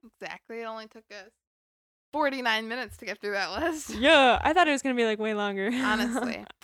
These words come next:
Speaker 1: So, follow us on Instagram at T B H Pod Official.
Speaker 2: Yes.
Speaker 1: Follow us on Spotify and Apple Podcasts. Rate and leave reviews.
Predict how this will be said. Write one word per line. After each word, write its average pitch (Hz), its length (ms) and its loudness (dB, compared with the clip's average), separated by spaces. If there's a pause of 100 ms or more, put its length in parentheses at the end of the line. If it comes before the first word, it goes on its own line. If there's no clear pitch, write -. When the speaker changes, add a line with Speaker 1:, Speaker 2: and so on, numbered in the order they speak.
(280)
Speaker 1:
So, 196 580 -2 (160)
follow 185 340 -4
us 359 160 -2
on 392 180 0
Instagram 202 760 -10
at 175 260 -8
T 294 140 -10
B 311 160 -4
H - 180 -8
Pod - 300 -6
Official. - 760 -8 (180)
Speaker 2:
Yes. - 340 -12 (100)
Speaker 1:
Follow 196 260 0
us 202 140 -6
on 214 160 -8
Spotify 202 560 -4
and 370 100 -4
Apple 359 360 -6
Podcasts. 240 960 -10 (400)
Rate 254 420 -6 (160)
and 226 180 -14
leave 233 260 -12
reviews. 285 640 -8